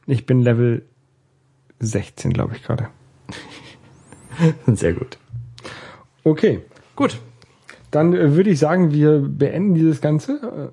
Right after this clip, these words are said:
Speaker 1: Äh, Oliver in Oakfield ist auch heute gar nicht mehr im Chat drin. Der war vorhin kurz drin, ist wieder weg.
Speaker 2: Ja.
Speaker 1: Ähm,
Speaker 2: Kurzer Disclaimer übrigens, wir haben geplant, vielleicht eine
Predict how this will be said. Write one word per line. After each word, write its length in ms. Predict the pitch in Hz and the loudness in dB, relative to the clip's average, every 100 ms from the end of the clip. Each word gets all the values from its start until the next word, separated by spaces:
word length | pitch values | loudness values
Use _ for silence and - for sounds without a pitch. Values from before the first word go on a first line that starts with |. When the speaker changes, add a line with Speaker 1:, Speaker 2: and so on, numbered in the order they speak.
| - | -2
Speaker 1:
Äh, 40 | |
Oliver 260 | 151 190 185 | 0 2 0
in 80 | 156 | 0
Oakfield 360 | 151 - 160 | -2 0 -2
ist 200 | 127 - | -2 -4
auch 160 | 151 - | -6 -4
heute 200 | 175 180 | -4 -2
gar 120 | 165 | -2
nicht 100 | 147 | 0
mehr 80 | 151 | 0
im 100 | 135 | -2
Chat 240 | - 214 | -4 -6
drin. 140 | 131 113 | -2 -2
Der 100 | 113 | 0
war 100 | 139 | -2
vorhin 260 | 143 143 | -2 -2
kurz 280 | 131 165 - | -2 -6 -6
drin, 180 | 165 196 | -4 -4
ist 140 | 147 | -2
wieder 120 | 135 180 | 0 0
weg. 240 | 262 - _ | 0 -6 _
Speaker 2:
Ja. 180 | - 113 - - - | -10 -10 -12 -20 -4
Speaker 1:
Ähm, 120 | 156 | 2
Speaker 2:
Kurzer 260 | 165 170 185 | 2 4 2
Disclaimer 440 | 170 - 147 170 | -2 -4 -4 -4
übrigens, 400 | 156 156 156 139 | -6 -6 -8 -2
wir 160 | 120 120 | -4 -4
haben 280 | 143 170 156 | -6 -6 -6
geplant, 480 | 131 - 123 165 | -6 -6 -6 -6
vielleicht 500 | - 117 117 135 135 - | -8 -6 -4 -6 -8 -12
eine 540 | 113 127 127 127 127 | -6 -2 0 0 -2